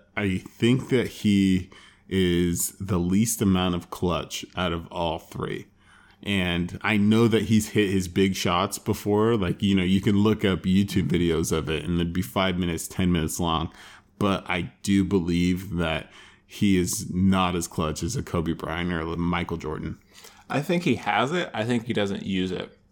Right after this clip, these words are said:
Speaker 2: And I think it, I think for me, being a LeBron guy, his, his thought process is whether whatever happens, it's gonna be a negative for him. Like, if he hits the game winner, great.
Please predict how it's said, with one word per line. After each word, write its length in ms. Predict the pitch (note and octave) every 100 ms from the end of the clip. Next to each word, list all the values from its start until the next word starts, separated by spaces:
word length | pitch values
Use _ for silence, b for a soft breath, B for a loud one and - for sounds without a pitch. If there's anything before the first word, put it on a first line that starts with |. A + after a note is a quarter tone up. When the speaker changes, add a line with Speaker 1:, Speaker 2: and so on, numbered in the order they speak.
| -
Speaker 2:
And 120 | G2
I 80 | G#2
think 240 | A2+ A2
it, 180 | F#2+ -
I 140 | - G2+
think 220 | A#2+ A2
for 140 | -
me, 480 | G2+ G2+ G2+ F#2+ F2 -
being 160 | G2
a 60 | F#2
LeBron 440 | F#2 F2 E2+ F2+
guy, 460 | E2+ E2+ E2+ E2+ D#2+ B B B
his, 520 | - A2+ G#2 F#2 - - _ _ _ _ - -
his 420 | B2+ B2+ B2+ B2
thought 380 | - A2 G#2+ -
process 680 | - G2 G#2 - G#2 G2 G2+
is 380 | F#2+ F2+ F2 - B B B B _
whether 280 | B2+ C#3+ D3+
whatever 480 | A#2 C3+ D#3 D#3+ B2
happens, 880 | - G2 - D3+ E3+ A3+ - - - b b -
it's 280 | - -
gonna 400 | - - A#2 A#2
be 200 | G#2+ A2
a 60 | G2+
negative 520 | F#2+ F#2+ F#2 E2+ D#2+
for 320 | - - -
him. 300 | D#2+ A#1+ - - _ _
Like, 200 | G2 G2
if 140 | B2 C3+
he 80 |
hits 260 | B2+ C#3+ -
the 120 | E3+
game 220 | D#3+ C#3+
winner, 440 | G2+ G#2+ C#3+ D#3 - _
great. 540 | - G2+ G2+ F2 D#2